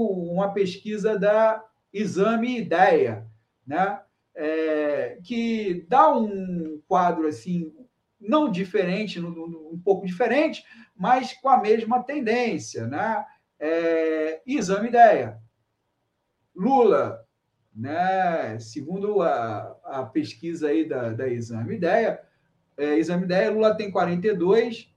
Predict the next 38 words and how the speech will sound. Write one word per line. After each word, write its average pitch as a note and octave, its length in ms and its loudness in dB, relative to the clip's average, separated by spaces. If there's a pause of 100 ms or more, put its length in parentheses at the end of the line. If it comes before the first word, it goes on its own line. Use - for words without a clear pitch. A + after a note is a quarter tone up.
(200)
no C#3+ 160 -10
primeiro E3 400 -8
turno G#3+ 220 -4
e A3+ 40 -4
Bolsonaro G#3+ 800 0
trinta A3+ 340 -4
e F#3 140 -8
três, F#3+ 560 2 (360)
né? F3+ 360 -2 (240)
É, E3 360 4
assim, E3+ 640 -6 (320)
o D3 100 -10
mesmo, F3+ 340 -2
o D3 260 -6
mesmo D3+ 460 -2
quadro, G#3+ 540 2
né? A3+ 480 -2
Sem G3+ 280 2
o G3+ 60 -2
juiz F3+ 200 0
Sérgio F3+ 320 0
Moro, A3 320 2
o G#3+ 40 4
atual G3+ 280 0
presidente, F3 720 -6
o A2 120 -6
Bolsonaro D3+ 580 -4
ganha D#3 240 -4
quatro A#3 580 2 (260)
e F#3 80 -6
petista G3+ 600 -2
dois G#3+ 220 4
por G#3+ 200 -8
cento F#3+ 300 -6
das G3+ 160 0
intenções F#3+ 500 -6
de F3 80 -4
voto, D3+ 460 -2